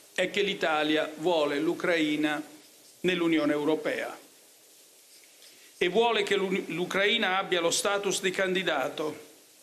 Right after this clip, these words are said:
e sosterrà questa posizione nel prossimo Consiglio europeo.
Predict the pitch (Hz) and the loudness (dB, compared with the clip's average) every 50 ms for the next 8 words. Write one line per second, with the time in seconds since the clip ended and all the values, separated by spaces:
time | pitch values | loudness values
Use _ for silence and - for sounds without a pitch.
0 | - - - - - - - - 175 170 165 - 214 208 202 - - 220 214 208 | -20 -20 -20 -20 -20 -20 -6 -4 -2 0 0 2 2 2 2 2 0 0 0 2
1 | 202 202 185 156 143 139 - - - - - - - - 185 180 - - 165 - | 2 2 2 0 0 -2 -4 -8 -14 -18 -20 -10 -2 0 0 0 2 0 -2 -2
2 | - 165 151 139 151 - - - 190 190 185 190 190 185 180 - - - - - | -2 -2 -2 -2 -2 -2 0 0 2 2 2 2 0 0 -2 -4 -8 -14 -18 -14
3 | - - 156 165 160 - 185 190 208 202 - - 196 180 165 147 165 156 - - | -4 -2 -2 -2 0 0 0 2 2 2 0 0 0 0 0 0 0 0 2 0
4 | 180 170 165 165 165 156 156 156 151 - 139 127 120 127 135 - - | 0 0 0 0 2 2 0 0 0 -2 -2 -2 -2 -4 -6 -10 -12